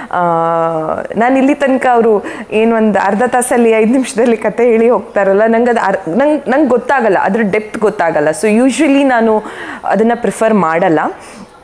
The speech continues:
Detailed ಆಗಿ, ಆ, I mean, ಆ ಪಾತ್ರಕ್ಕೆ ಒಂದು ಪ್ರಾಮುಖ್ಯತೆ ಇದ್ರೆ, ಆ, and, ಆ, ನನ್ನಲ್ಲಿ ಅವರಿಗೆ ನಂಬಿಕೆ ಇದ್ರೆ ಅವರೂ ನನಗೆ time ಕೊಡ್ತಾರೆ. <laughs>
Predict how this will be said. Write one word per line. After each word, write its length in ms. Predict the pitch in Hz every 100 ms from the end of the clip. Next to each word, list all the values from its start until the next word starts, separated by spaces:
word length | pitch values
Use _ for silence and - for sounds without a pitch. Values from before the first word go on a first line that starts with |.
| - - - 196
Detailed 580 | 247 233 294 339 381 339
ಆಗಿ, 440 | 302 233 262 254
ಆ, 120 | - 208 202 196 190 190
I 60 | 185
mean, 240 | 214 220
ಆ 60 | 190 - - - -
ಪಾತ್ರಕ್ಕೆ 840 | 202 208 247 247 - 254 247 - - -
ಒಂದು 200 | 208 214
ಪ್ರಾಮುಖ್ಯತೆ 760 | 214 196 208 208 226 214 226 208
ಇದ್ರೆ, 420 | 165 202 214 233 - -
ಆ, 80 | 180 170 170 165 160 156 160 - 165
and, 220 | 170 160
ಆ, 260 | 156 151 - - - -
ನನ್ನಲ್ಲಿ 400 | 196 269 320 311
ಅವರಿಗೆ 280 | 277 269 262
ನಂಬಿಕೆ 440 | 233 233 233 254
ಇದ್ರೆ 280 | 214 180 202
ಅವರೂ 380 | - 208 226 269
ನನಗೆ 480 | 269 233 190 220 240
time 320 | 208 202 214
ಕೊಡ್ತಾರೆ. 500 | 196 190 190 170 190
<laughs> 140 | -